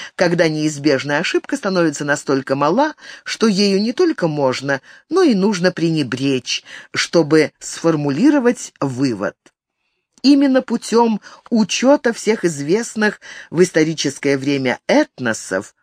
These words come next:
принцип полноты, и руководствуясь принципом актуализма, согласно которому законы природы, наблюдаемые сейчас, также действовали в прошлом, мы и обнаружили закономерности этногенеза,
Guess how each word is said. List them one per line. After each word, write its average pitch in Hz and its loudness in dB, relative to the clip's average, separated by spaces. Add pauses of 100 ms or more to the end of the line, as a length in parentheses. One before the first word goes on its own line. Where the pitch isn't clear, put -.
принцип 143 -4 (100)
полноты, 143 -4 (340)
и 269 6
руководствуясь 180 2
принципом 147 -2 (320)
актуализма, 135 2 (300)
согласно 131 -4
которому 131 -2
законы 143 -2
природы, 139 0
наблюдаемые 120 -2
сейчас, 208 -2 (300)
также 247 2
действовали 170 0
в - -10
прошлом, 226 0 (400)
мы 285 6
и 311 4
обнаружили 175 4
закономерности 139 -2
этногенеза, 147 0